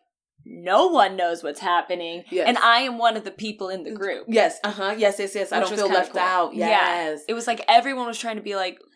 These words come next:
Speaker 2: Huh?
Speaker 1: "What?" <laughs>
Speaker 2: Yeah.
Speaker 1: Yeah.
Speaker 2: Including the dudes.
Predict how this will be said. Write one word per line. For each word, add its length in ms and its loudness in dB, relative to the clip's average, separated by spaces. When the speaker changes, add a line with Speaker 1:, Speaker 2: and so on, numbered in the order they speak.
Speaker 2:
Huh? 240 -8
Speaker 1:
"What?" 340 -10
<laughs> 460 0
Speaker 2:
Yeah. 540 -2
Speaker 1:
Yeah. 360 0
Speaker 2:
Including 480 -6
the 80 -2
dudes. 520 -12